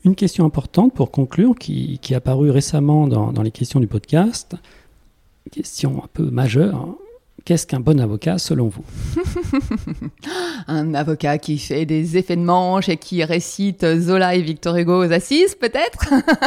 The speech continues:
Speaker 2: <laughs> Non, pas du tout. Moi, ce que je pense, c'est, euh, l'écoute.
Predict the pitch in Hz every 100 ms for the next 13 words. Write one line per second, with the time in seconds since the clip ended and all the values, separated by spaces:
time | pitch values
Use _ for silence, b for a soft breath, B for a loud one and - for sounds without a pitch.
0 | 269 254 - - - 285 226 262 262 247
1 | 240 240 208 190 202 - 226 - 226 247
2 | 262 - 185 185 175 156 156 B B B
3 | B B B - 208 233 - 226 - -